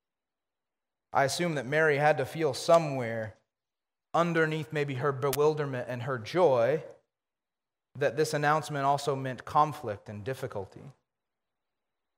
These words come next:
Just as with David being anointed king while Saul's on the throne, there can't be two kings.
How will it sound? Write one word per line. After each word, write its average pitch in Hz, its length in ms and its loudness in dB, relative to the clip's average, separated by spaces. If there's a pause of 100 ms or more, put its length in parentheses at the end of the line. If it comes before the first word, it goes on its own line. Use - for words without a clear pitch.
(720)
Just 131 220 -2
as 120 140 -4
with 123 220 -4
David 120 640 2
being 135 220 -4
anointed 135 420 -4
king 147 280 -4
while 120 160 -2
Saul's 147 340 4
on 131 80 -6
the 120 80 -6
throne, 143 320 -2
there 120 160 -4
can't 170 320 -2
be 143 140 -8
two 165 220 -10
kings. 117 540 -8